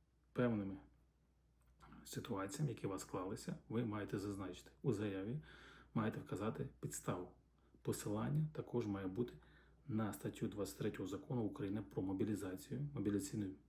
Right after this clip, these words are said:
підготовку та мобілізацію, а також перелік даних документів ви теж маєте додати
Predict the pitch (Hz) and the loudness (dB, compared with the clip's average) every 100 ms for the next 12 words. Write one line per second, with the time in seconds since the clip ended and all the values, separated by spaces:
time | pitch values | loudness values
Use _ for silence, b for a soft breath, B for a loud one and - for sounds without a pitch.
0 | _ _ - 101 98 113 143 151 - 101 | _ _ -2 0 2 2 4 2 2 0
1 | 95 92 117 139 110 - - 123 - B | 2 2 0 0 0 -2 -2 -2 -2 B
2 | B B - 104 110 98 92 - - - | B B -2 2 4 4 0 -8 -6 0
3 | 104 120 104 98 - 101 120 113 95 110 | 4 4 4 0 0 0 2 0 0 -2
4 | - 104 95 90 - 120 151 220 - | -2 -4 -4 -4 -2 2 2 2 -2